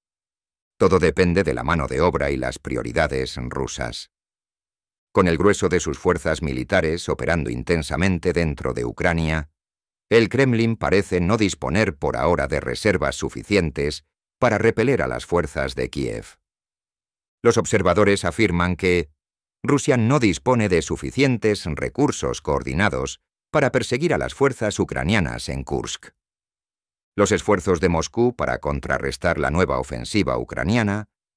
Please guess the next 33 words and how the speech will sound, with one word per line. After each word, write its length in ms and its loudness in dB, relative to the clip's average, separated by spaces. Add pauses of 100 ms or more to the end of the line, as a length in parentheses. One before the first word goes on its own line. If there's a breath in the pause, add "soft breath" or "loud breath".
(120)
parecen 440 0
limitarse 600 -2
al 80 -2
envío 400 0
de 120 -6
tropas 520 -2
de 140 -4
toda 460 2
Rusia, 640 -4 (560)
incluidas 640 2
algunas 400 0
milicias 640 -4
y 80 -6
fuerzas 560 -4
irregulares. 800 -4 (1120)
Hasta 280 2
la 80 2
invasión 460 0
de 160 -2
Kursk, 440 0 (520)
Putin 360 2
evitó 360 2
el 120 2
servicio 500 0
militar 460 -2
en 160 -4
la 80 -4
guerra 400 0
para 240 -2
evitar 420 -2
la 140 -2
reacción 580 -6
pública. 640 -4